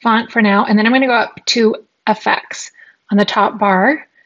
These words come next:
when I click that, I get all of these options here. So while this is selected, I can do any of these options to this text. So let me just show you, when you add a shadow,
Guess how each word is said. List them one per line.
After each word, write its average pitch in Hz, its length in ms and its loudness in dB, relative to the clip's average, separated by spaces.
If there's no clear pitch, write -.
when 208 140 2
I 220 40 4
click 330 280 -4
that, 202 360 -2
I 214 60 0
get 202 200 0
all 233 240 2
of 226 80 -2
these 214 160 2
options 196 380 -2
here. 185 260 0
So 214 220 0
while 220 520 2
this 233 220 -6
is 233 220 -4
selected, 208 800 -2
I 240 100 0
can 247 160 0
do 208 260 2
any 214 480 0
of 196 300 -2
these 190 680 0
options 285 680 -4
to 208 460 2
this 190 220 0
text. - 480 -8
So 240 120 -2
let 262 120 2
me 302 80 -2
just 285 200 0
show 208 240 2
you, 185 400 4
when 208 160 0
you 226 80 0
add 294 140 0
a 190 60 2
shadow, 233 680 2